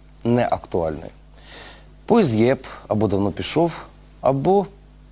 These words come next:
відстоюється до кращого часу на якомусь запасному полустанку, який, як в тій відомій пісні, на запасному путі. Правда, тоді йшлося про бронепоїзд.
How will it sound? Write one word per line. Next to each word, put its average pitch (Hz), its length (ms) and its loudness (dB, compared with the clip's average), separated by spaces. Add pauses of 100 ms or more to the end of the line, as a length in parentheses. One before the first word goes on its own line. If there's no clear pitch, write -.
(120)
відстоюється 120 580 2
до 90 100 0
кращого 92 380 0
часу 127 340 0 (320)
на 131 80 2
якомусь 117 340 2
запасному 113 480 0
полустанку, 95 580 -2
який, 107 560 0 (320)
як 107 160 -2
в - 40 -12
тій 110 220 0
відомій 104 400 2
пісні, - 460 -6 (380)
на 98 120 0
запасному 98 580 0
путі. - 340 -8 (720)
Правда, 151 260 4
тоді 104 180 2
йшлося 101 440 2 (220)
про 123 140 2
бронепоїзд. 87 760 -4